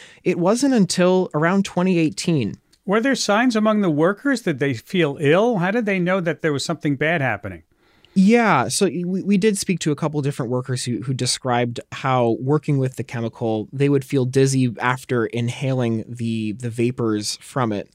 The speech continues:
Speaker 1: Even one of them, she talked about how she passed out multiple times because she just didn't know that it was in the air.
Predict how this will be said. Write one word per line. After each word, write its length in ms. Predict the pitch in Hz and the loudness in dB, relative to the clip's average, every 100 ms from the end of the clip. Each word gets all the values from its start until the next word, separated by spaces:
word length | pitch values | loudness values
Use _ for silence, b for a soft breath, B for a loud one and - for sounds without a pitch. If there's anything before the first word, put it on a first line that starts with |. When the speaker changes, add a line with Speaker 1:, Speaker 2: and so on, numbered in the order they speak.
| B B B | B B B
Speaker 1:
Even 240 | - 143 139 | 0 2 4
one 160 | 131 | 2
of 80 | 139 | 2
them, 380 | 135 127 113 110 B B B | 2 0 0 -4 B B B
she 180 | - 139 | -2 -2
talked 320 | 131 123 - | 0 -2 -2
about 300 | 120 117 107 | 0 0 0
how 300 | - 117 113 | 0 0 0
she 160 | 110 120 | 0 -6
passed 400 | - 123 123 131 | -4 -4 -4 -4
out 140 | 113 | -2
multiple 380 | 120 127 - 113 | -2 -4 -6 -8
times 420 | - 147 131 110 | -4 -2 -2 -4
because 300 | 113 110 113 | -6 -8 -8
she 80 | 117 | -6
just 200 | 113 113 | -6 -4
didn't 220 | 123 113 | -2 0
know 180 | 113 120 | 2 2
that 140 | 120 | 2
it 60 | 110 | 2
was 200 | 107 104 | 0 -2
in 60 | |
the 160 | 104 - | -6 -4
air. 340 | 135 123 101 | -2 -2 -2